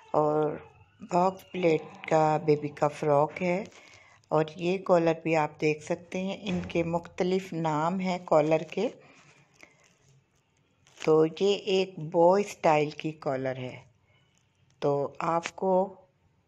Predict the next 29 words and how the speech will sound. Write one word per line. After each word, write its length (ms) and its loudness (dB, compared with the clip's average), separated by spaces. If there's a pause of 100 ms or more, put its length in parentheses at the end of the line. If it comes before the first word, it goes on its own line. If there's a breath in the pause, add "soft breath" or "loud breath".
(140)
बहुत 340 -4
ही 60 -4
प्यारी 340 2
प्यारी, 520 2 (140)
अगर 200 -6
आप 180 -2
बेबी 360 0
के 440 -2
फ्रॉक 560 0
कॉलर 320 4
वाले 260 0
बनाना, 560 -4 (540 loud breath)
अ, 220 -2
चाह 300 2
रहे 260 2
हैं 380 0
तो 220 0
इस 180 -4
वीडियो 560 0
से 320 -4
आ-, 360 2
आपको 640 -4
बहुत 340 2
सा 300 -6 (880 soft breath)
आइडिया 360 2
मिलेगा। 480 -2 (1500 loud breath)
आप 280 2
गोल 400 6
नेक 500 4